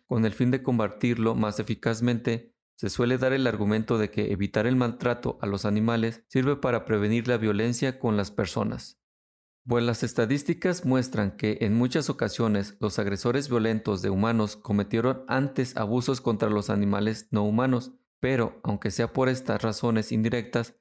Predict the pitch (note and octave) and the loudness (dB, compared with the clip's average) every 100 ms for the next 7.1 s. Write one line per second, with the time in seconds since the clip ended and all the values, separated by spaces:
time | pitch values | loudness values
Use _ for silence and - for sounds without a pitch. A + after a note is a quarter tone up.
0 | _ _ G#2 F#2 A2+ A2+ C3+ C3 - _ | _ _ -10 -4 -2 0 0 -4 -10 _
1 | A2 - G#2 G2 G2 F#2 F#2+ F#2+ A2+ _ | -6 -2 -2 0 -2 0 -2 -2 -10 _
2 | _ - B2 C3 B2+ D3 G3 A#3 G3 - | _ -4 0 2 2 2 4 4 2 2
3 | C#3 A#2+ A2+ A2+ A2+ C3 D#3+ D#3 C3+ C3+ | 2 2 4 4 4 2 2 2 2 2
4 | D3+ D3 A#2+ B2 A#2+ B2 G#2+ - C3 B2+ | 2 2 4 2 0 0 -2 -2 -2 -2
5 | C3 D3 D#3 C#3+ A#2+ C3 B2+ C#3 C3+ B2+ | 2 2 4 2 2 2 2 2 2 2
6 | A#2 G#2+ - A2+ - D3+ - A2 - G2+ | 2 2 0 -2 0 0 -2 -4 -2 -4
7 | - | -4